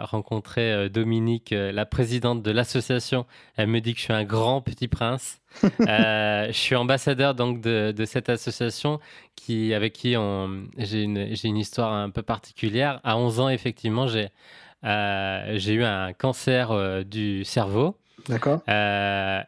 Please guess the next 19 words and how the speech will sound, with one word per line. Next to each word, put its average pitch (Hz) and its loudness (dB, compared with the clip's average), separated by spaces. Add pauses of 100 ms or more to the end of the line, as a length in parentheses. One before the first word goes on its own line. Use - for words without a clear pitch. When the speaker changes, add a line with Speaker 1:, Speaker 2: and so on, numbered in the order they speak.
Speaker 1:
et, 120 2
euh, 98 -2
mes, 95 -6
mes 95 -4
parents, 117 0
ma 120 2
mère 123 2
notamment, 107 -2 (480)
euh, 98 -2 (240)
je 107 -8
me 104 -2
souviendrai 101 -2
toujours, 113 0
euh, 101 2 (400)
m'a, 107 2 (240)
m'a 117 2
dit 131 0
devant 135 4
la, 113 2